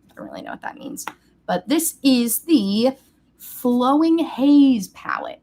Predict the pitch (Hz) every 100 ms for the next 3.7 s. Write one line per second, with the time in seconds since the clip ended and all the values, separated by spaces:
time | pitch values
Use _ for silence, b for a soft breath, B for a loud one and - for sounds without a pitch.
0 | _ - - 180 - - 180 180 180 -
1 | 185 180 233 220 214 202 170 - 175 165
2 | 147 - - - - - - - - 107
3 | 92 - 107 58 - -